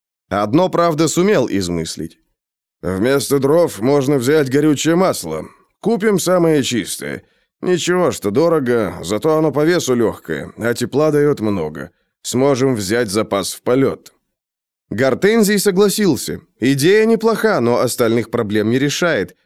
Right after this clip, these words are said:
Как быть с направлением ветра? Здесь неожиданно помогла Низа. С тех пор, как мечта о полете овладела ею, девушка любила смотреть на облака.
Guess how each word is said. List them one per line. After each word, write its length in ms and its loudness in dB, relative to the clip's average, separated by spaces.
Как 260 -2
быть 240 2
с 120 -6
направлением 680 0
ветра? 460 -2
Здесь 400 -2
неожиданно 560 2
помогла 500 2
Низа. 460 0
С 100 -12
тех 240 -2
пор, 160 2
как 160 -2
мечта 400 -2
о 60 -2
полете 380 0
овладела 500 0
ею, 340 2
девушка 460 0
любила 440 0
смотреть 460 -4
на 120 -2
облака. 460 -4